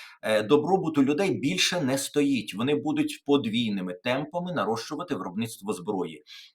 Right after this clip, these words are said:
І можете не сумніватися, за два роки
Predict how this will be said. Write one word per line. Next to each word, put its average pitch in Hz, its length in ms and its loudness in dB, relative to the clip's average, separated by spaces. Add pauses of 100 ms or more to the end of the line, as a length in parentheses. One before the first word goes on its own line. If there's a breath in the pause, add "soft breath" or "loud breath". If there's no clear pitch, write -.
(100)
І 101 340 -2 (1040)
можете 127 400 2
не 117 80 0
сумніватися, 104 580 -2
за 113 120 2
два 123 180 4
роки 90 360 -2